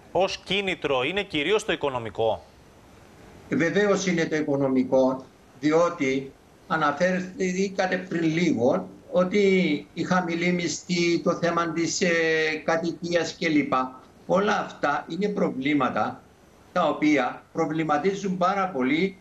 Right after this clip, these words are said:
Speaker 2: τους Κύπριους, αν θα κάνουν οικογένεια. Και να, α, σας πω ότι το δημογραφικό πρόβλημα της χώρας καθίσταται εκ των πραγμάτων το υπαριθμόν ένα πρόβλημα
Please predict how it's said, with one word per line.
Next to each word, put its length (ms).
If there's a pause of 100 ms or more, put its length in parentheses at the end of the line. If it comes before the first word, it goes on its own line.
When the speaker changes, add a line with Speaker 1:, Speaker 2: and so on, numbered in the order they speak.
(100)
Speaker 2:
τους 300
Κύπριους, 640 (440)
αν 320
θα 100
κάνουν 600
οικογένεια. 880 (500)
Και 160 (1300)
να, 140
α, 480
σας 240
πω 120
ότι 240
το 120
δημογραφικό 880 (160)
πρόβλημα 500
της 320
χώρας 540 (680)
καθίσταται 680
εκ 120
των 160
πραγμάτων 800 (100)
το 80
υπαριθμόν 1200 (440)
ένα 720 (380)
πρόβλημα 960